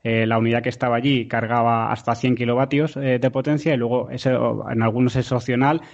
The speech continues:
el aumento es de ese, un, un poco más de potencia para cargar muchísimo antes, pero, pero luego, pues aparte, Volkswagen está, está haciendo esa red de recarga con miles de puntos, eh, por toda España llamada WeCharge.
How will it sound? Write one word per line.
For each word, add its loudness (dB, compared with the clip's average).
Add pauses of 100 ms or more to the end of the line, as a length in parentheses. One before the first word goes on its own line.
(140)
el -2
aumento 0
es -12
de -2
ese, -4
un, 2
un -2
poco -2
más 2
de -2
potencia 0
para -2
cargar 0
muchísimo 0
antes, 0 (540)
pero, 0
pero -2
luego, 0
pues -8
aparte, 0
Volkswagen 2
está, -4
está -4
haciendo 0
esa 2
red 0
de 2
recarga 0 (160)
con -2
miles 0
de -4
puntos, 0
eh, -6
por -2
toda 2
España 0
llamada 2
WeCharge. 0